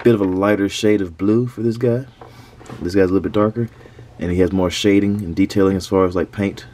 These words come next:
on his shoulders and neck area, back, chest hair.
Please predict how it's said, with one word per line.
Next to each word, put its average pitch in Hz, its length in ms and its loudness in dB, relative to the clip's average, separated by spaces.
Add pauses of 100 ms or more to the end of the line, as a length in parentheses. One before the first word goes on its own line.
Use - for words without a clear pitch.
(240)
on 87 100 -10
his 78 80 -8
shoulders 95 480 0
and 82 180 -4
neck 92 160 0
area, 90 500 0 (840)
back, - 680 -2 (1120)
chest - 260 0
hair. 90 340 0